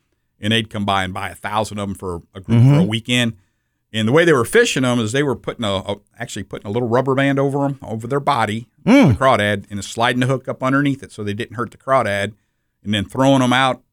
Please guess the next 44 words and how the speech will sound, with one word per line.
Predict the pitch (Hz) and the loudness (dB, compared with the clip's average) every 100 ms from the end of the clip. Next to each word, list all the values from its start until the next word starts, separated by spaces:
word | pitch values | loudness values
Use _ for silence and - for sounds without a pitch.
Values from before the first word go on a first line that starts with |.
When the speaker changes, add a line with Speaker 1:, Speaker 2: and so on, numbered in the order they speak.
| - | -8
Speaker 1:
under | 117 120 110 | -4 0 0
a | |
bobber. | 104 110 113 _ _ _ _ _ _ | -2 -8 -12 _ _ _ _ _ _
Speaker 2:
Huh. | - - 320 | -10 0 2
Speaker 1:
And | |
they | 131 | 2
would, | 123 107 95 | 0 -2 -4
if | 104 | -6
they | 123 | -2
were | 113 | -2
fishing | 104 135 131 117 | -4 -6 -6 -6
in, | 110 | -4
like, | 107 - | -6 -6
five | - 127 127 | -4 -2 -2
foot | 127 | -2
of | 120 | 2
water, | 117 120 113 | 4 4 2
they, | 110 104 _ | -2 -6 _
they'd | 113 | -8
let | 117 - | -6 -4
that | 107 - _ _ _ _ _ | -8 -8 _ _ _ _ _
have | 123 | -4
about | 113 110 - | -2 -4 -4
four | 135 127 | -2 -2
feet | 117 120 - | -2 -8 -8
below | 107 107 | -8 -6
that | 104 - | -6 -4
bobber, | 110 127 104 95 | 0 0 0 -4
so | - | -4
he | 110 101 | -6 -6
couldn't | _ - - | _ -6 -4
get | 131 - | -8 -10
to | 110 | -12
the | 98 | -4
bottom, | 127 123 101 104 - _ _ _ - | 0 2 0 -4 -8 _ _ _ -10
but | 104 | -6
he | |
wants | 98 208 - | -4 -4 -4
to | 107 | -10
get | 101 | -10
to | - | -10
the | 92 | -12
bottom. | 87 95 95 107 - | -10 -10 -6 -8 -6
Speaker 2:
Yeah. | - 123 104 | 2 4 4